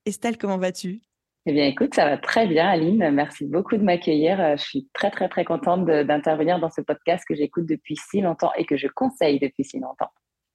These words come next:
Speaker 1: Ah, mais c'est trop gentil, ça me fait trop plaisir. On se connaissait déjà un petit peu, Estelle. On avait déjà eu l'occasion de se croiser, toi et moi. Donc, euh, trop contente de pouvoir, euh, continuer à apprendre à te connaître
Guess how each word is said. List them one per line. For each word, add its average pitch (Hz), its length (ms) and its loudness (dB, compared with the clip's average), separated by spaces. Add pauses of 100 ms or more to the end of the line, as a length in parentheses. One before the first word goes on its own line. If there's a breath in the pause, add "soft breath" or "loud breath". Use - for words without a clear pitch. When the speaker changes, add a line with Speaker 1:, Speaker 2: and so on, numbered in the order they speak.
(160)
Speaker 1:
Ah, 208 120 -2
mais 202 80 0
c'est 208 120 -6
trop - 160 -6
gentil, 208 280 -4
ça 208 60 -4
me 190 40 -6
fait 180 120 -8
trop 226 140 -10
plaisir. 208 280 -4
On 233 80 -4
se 269 120 -6
connaissait 294 280 -6
déjà 285 260 -6
un 277 60 -4
petit 262 160 -8
peu, 240 120 -8
Estelle. 233 300 -8
On 220 120 -6
avait 185 160 -6
déjà 202 160 -6
eu 208 60 -4
l'occasion 190 320 -8
de 190 100 -8
se - 140 -14
croiser, 208 500 -6
toi 190 180 -6
et 180 60 -4
moi. 180 160 -6 (340 loud breath)
Donc, 196 220 -2
euh, 190 80 0
trop 262 200 -6
contente 247 280 -2
de 214 80 0
pouvoir, 202 400 -4
euh, 175 100 -2
continuer 240 640 -2
à 170 200 -4
apprendre 214 240 -8
à 214 40 -10
te 180 120 -12
connaître 180 420 -6